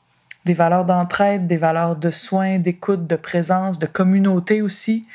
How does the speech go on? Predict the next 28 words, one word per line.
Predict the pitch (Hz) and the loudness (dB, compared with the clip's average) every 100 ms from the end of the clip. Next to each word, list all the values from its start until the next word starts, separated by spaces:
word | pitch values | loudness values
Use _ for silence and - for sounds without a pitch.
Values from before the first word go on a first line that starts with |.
| - - - - - | -18 -16 -16 -14 -2
Des | 170 | 4
valeurs | 175 180 208 | 6 6 4
de | 185 | 4
prendre | 165 - 202 226 226 | 0 0 2 4 4
le | 190 170 | 4 2
temps | - 202 208 254 294 _ _ _ _ _ _ | 2 2 2 -2 -8 _ _ _ _ _ _
de | 170 175 175 175 - - _ _ - | 0 2 4 2 -2 -20 _ _ -2
ne | 180 175 175 170 170 _ _ - | 0 2 2 -2 -4 _ _ 0
pas | 233 240 247 247 247 - - - | 2 4 4 4 4 2 -8 -4
courir | - 190 226 202 | 0 4 4 4
à | 180 | 4
gauche | 196 220 220 | 4 2 2
et | |
à | 175 165 | 2 2
droite | 170 190 202 208 - | 2 4 2 0 -8
comme | - 190 190 185 | 0 2 4 2
des | 170 | 0
poules | 170 190 | 0 -2
pas | 185 175 | 0 -4
de | - | 0
tête | 202 196 196 196 - - | 2 2 2 -2 -10 -2
par, | 175 165 160 165 | 0 0 0 -2
euh, | 160 156 147 - - - - | 0 0 -2 -10 -20 -18 -2
appât | 170 175 196 185 | -2 2 2 2
du | 156 160 | 0 -2
gain | 156 185 190 185 190 180 | 2 2 4 2 2 0
ou | 165 | 0
de, | 160 156 151 - | 0 0 0 -4